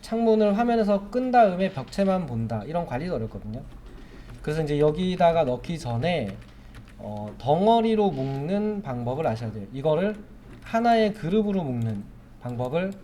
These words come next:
아시면 됩니다. 그게 이제 어떤 명령어냐면 블럭이라고 하는 명령어예요. 블럭. 명령어는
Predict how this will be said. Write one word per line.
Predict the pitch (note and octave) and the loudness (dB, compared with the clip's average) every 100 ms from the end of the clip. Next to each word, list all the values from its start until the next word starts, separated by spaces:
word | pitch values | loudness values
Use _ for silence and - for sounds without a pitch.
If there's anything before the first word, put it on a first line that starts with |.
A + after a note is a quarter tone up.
| - - - | -20 -20 -10
아시면 | A2+ B2+ D3+ B2 A#2+ E3 E3+ - | -6 -4 -4 -2 -4 -6 -12 -10
됩니다. | A#2 A2 G2+ G2+ A#2+ - - - - - - - - - - - - - | -6 -6 -6 -12 -14 -20 -20 -20 -20 -20 -20 -20 -20 -20 -20 -20 -20 -16
그게 | - E3+ | -4 -2
이제 | E3+ | 2
어떤 | D3 D3+ G3 | 2 4 4
명령어냐면 | E3+ D#3 D3 C3 C3 E3+ F#3+ A2+ - - - | 4 2 0 0 -2 0 0 -2 -8 -16 -16
블럭이라고 | - C#3+ E3+ A3 G#3 E3+ D3 C3 | -6 0 6 8 6 4 2 2
하는 | B2 A#2 G#2+ G#2 - | -2 -2 -4 -6 -8
명령어예요. | A#2+ A#2 A2 A2 C3 C#3 A#2 - - - - - | -4 -2 -2 -4 -6 -8 -12 -16 -20 -20 -20 -12
블럭. | A#2 A#2 A#2 D3+ F#3 - - - - - - - - - - - - - - - - - - - | -6 -2 0 -2 -6 -16 -20 -20 -20 -18 -20 -20 -20 -20 -20 -18 -18 -18 -16 -18 -18 -18 -18 -6
명령어는 | C3+ F3 G3 F#3+ F#3 F3+ F3 C#3+ | -2 4 6 6 4 2 0 -4